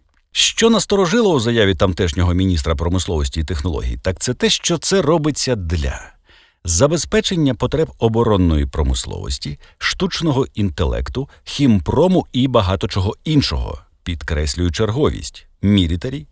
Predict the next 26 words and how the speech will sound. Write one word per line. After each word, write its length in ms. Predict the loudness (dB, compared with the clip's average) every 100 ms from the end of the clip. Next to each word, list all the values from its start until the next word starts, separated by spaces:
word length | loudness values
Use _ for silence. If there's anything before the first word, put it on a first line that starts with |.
| -8
щі, 460 | -2 0 0 -4 -4
який 360 | -4 0 0
теж 300 | 0 0 -2
цілком 420 | -2 -4 -2 -2 -2
собі 220 | -2 0
мілітарі 440 | 0 -2 -4 -6
для 140 | -4 -4
військових 460 | -4 -4 -4 -4
штабних 520 | -4 -4 -2 -4 -4
ігор, 220 | -2 0 0
як 260 | 0 0
мінімум. 340 | 2 4 4 0 -8 -18 -10 -2
Так 160 | 0
що 200 | 2 0
не 100 | 0
щастить 600 | 2 2 2 0 -2 -2
нам 180 | -4 -4 -4
із 120 | -4
сусідами. 720 | -4 -4 -4 -4 -6 -8 -10 -4
Поки 240 | -2 2
одного 400 | 2 4 4 4
заженемо 440 | 2 2 2 4 4
в 40 |
Барліг, 400 | 4 4 4 0
тут 140 | -2
уже 120 | -2